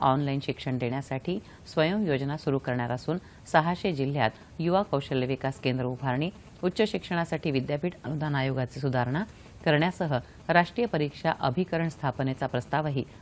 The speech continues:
अर्थसंकल्पात मांडण्यात आला आहे. बँकांना पुनर्भांडवलासाठी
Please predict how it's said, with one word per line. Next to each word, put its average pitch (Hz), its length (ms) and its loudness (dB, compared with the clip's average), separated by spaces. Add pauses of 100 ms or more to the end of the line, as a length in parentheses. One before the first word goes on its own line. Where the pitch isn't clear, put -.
अर्थसंकल्पात 165 800 0
मांडण्यात 127 340 0
आला 120 140 4
आहे. 120 220 2 (2000)
बँकांना 196 640 4 (100)
पुनर्भांडवलासाठी 143 1000 0